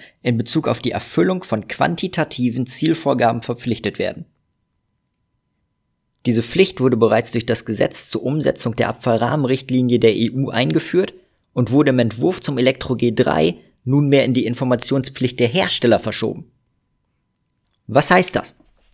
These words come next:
Naja, kurz und knapp, die Hersteller sollen Informationen zur Sammel- und Verwertungsquote veröffentlichen. Näher spezifiziert ist das Ganze an der Stelle noch nicht.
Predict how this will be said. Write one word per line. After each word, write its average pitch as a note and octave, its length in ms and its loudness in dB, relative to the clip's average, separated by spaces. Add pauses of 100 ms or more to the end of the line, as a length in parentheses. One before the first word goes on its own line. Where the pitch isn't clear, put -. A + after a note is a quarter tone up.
(1160)
Naja, A#2+ 260 -2
kurz - 260 0
und A#2+ 100 0
knapp, - 380 -2 (600)
die A#2 80 2
Hersteller E3 500 4
sollen B2 260 4
Informationen A#2 680 0
zur A2+ 160 0
Sammel- C3 340 4
und B2 140 -2
Verwertungsquote A#2+ 800 2
veröffentlichen. - 640 -4 (840)
Näher C#3+ 280 4
spezifiziert - 800 -2
ist - 120 -4
das C3+ 120 -4
Ganze C#3+ 260 0
an C3+ 80 0
der C3 140 2
Stelle C#3 260 4
noch B2 140 0
nicht. C3+ 280 -4